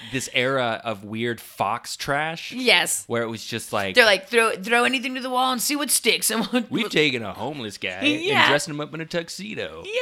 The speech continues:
Speaker 1: And we're not gonna reveal to the women that he's not actually a millionaire
Speaker 2: We're
Speaker 1: until
Speaker 2: gonna
Speaker 1: the very
Speaker 2: trick
Speaker 1: last."
Speaker 2: them.
Speaker 1: Oh, it was awful.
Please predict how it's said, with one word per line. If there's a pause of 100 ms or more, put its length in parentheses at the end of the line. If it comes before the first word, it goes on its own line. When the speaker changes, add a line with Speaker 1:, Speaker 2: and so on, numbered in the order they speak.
(240)
Speaker 1:
And
we're
not
gonna
reveal
to
the
women
that
he's
not
actually
a
millionaire
Speaker 2:
We're
Speaker 1:
until
Speaker 2:
gonna
Speaker 1:
the
very
Speaker 2:
trick
Speaker 1:
last."
Speaker 2:
them.
Speaker 1:
Oh, (360)
it
was
awful.